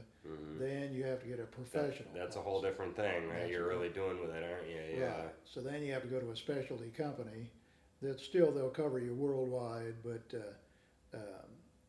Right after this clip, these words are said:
Speaker 2: but having it stolen out of your car, that's really probably the biggest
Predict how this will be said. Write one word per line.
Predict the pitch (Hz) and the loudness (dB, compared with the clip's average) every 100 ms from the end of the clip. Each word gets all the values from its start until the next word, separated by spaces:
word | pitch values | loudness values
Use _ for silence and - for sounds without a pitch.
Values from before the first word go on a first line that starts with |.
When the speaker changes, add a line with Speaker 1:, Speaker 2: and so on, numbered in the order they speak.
| 120 | -10
Speaker 2:
but | 113 | -4
having | 131 131 120 | -2 -2 -4
it | |
stolen | - 156 135 127 | 0 2 2 2
out | 123 | 0
of | 117 | -4
your | 110 | -6
car, | 143 123 | -2 2
that's | 143 202 147 | 4 2 0
really | 131 120 | -2 -2
probably | 131 135 120 | -4 -2 -2
the | 117 | -4
biggest | 117 143 135 127 | 0 2 2 0